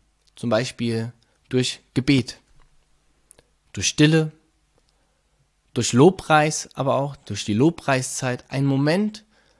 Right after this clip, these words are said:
wo ich Gottes Gnade realisiere, seine Güte spüre oder auch seine Herrlichkeit wahrnehme, ja, ähm, wenn wir Lieder singen, wo wir ihn wirklich als Gott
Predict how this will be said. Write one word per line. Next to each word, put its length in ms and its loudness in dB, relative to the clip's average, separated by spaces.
wo 160 2
ich 260 -4
Gottes 360 0
Gnade 540 0
realisiere, 760 -2
seine 300 2
Güte 340 2
spüre 640 0
oder 220 2
auch 100 0
seine 260 0
Herrlichkeit 960 2
wahrnehme, 680 2
ja, 340 -4
ähm, 300 -4
wenn 140 0
wir 120 2
Lieder 320 4
singen, 320 0
wo 140 -6
wir 120 0
ihn 140 -2
wirklich 320 -6
als 380 -6
Gott 400 2